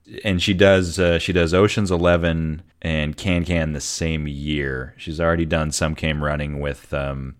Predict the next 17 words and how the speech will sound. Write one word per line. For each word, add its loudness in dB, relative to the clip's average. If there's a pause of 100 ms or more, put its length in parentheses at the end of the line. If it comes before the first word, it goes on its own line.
(100)
with, -6
uh, -2
Sinatra -2
by -4
this -8
point. -10 (120)
So -2
I, -2
I'd -4
say 2
she's, 0
you 0
know, 2
she's -2
a 2
movie 4
star 4